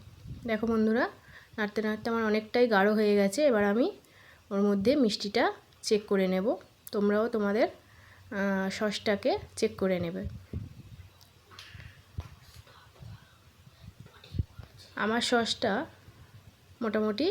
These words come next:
মিষ্টিটা ঠিকই আছে, আমি আর দিলাম না। এবার আমি চেক করে নেব সসটা হয়েছে কি না। একটা প্লেটের মধ্যে আমি দিলাম, দিয়ে দেখছি যে ওর মধ্যে কোনো রকম পানি টানি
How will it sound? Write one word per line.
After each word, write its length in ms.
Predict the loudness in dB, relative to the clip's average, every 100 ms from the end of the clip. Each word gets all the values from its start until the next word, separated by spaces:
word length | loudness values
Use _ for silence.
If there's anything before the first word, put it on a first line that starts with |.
| -2 -10 -18 -4
মিষ্টিটা 360 | -2 -2 -2 -2
ঠিকই 320 | 0 0 2
আছে, 200 | 2 0
আমি 160 | 0 0
আর 80 | 2
দিলাম 280 | 2 4 2
না। 180 | 2 -2 -6 -8 -2
এবার 160 | 0
আমি 160 | 2 2
চেক 200 | 0 -2
করে 180 | -2 -2
নেব 260 | 0 0 -2
সসটা 440 | -2 -4 -2 -2 -2 -4 -20 -14 0
হয়েছে 340 | 2 2 0
কি 120 | -4
না। 140 | -6 -6 -10 _ -20 -14 -10
একটা 160 | -6 -4
প্লেটের 380 | 4 4 4 2
মধ্যে 260 | 2 2
আমি 140 | 4 4
দিলাম, 380 | 2 4 2 2 -4 -10 -20 -20 -20 -20 -20 -20 -20 -12 -4
দিয়ে 320 | 0 2 2 0
দেখছি 340 | -2 -2 -2 0
যে 120 | 2
ওর 100 | 2
মধ্যে 260 | 2 2 0
কোনো 180 | 2 2
রকম 240 | 2 0
পানি 300 | 0 0 0
টানি 260 | 2 2